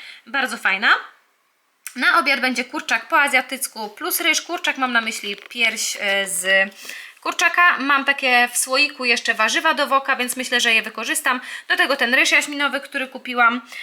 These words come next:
E, no i będzie właśnie, mm, coś w takim klimacie azjatyckim. Na kolację znowu będzie ta sałatka makaronowa z, e, kabanosami i halloumi, która będzie we wtorek też na śniadanie. Po prostu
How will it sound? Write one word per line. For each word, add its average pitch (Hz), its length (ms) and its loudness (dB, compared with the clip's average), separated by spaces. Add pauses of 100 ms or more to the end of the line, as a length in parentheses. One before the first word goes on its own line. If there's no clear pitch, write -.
(160)
E, 233 320 4
no 554 140 2
i 320 40 0
będzie 240 200 0
właśnie, 220 280 0
mm, 214 380 0 (260)
coś 320 220 -2
w - 120 -8
takim 240 280 -4
klimacie 226 680 -6 (1000)
azjatyckim. 220 640 -2 (460)
Na 349 80 2
kolację 330 680 4
znowu 269 340 0
będzie 262 220 0
ta 240 100 0
sałatka 233 420 2
makaronowa 220 640 0
z, - 160 0
e, 190 360 2
kabanosami 220 640 0
i - 20 -12
halloumi, 247 400 -2
która 220 220 -4
będzie 208 240 -6
we 196 100 -8
wtorek 202 260 -2
też 190 160 -6
na 190 120 -2
śniadanie. 262 360 -2
Po 214 120 -8
prostu 208 360 -8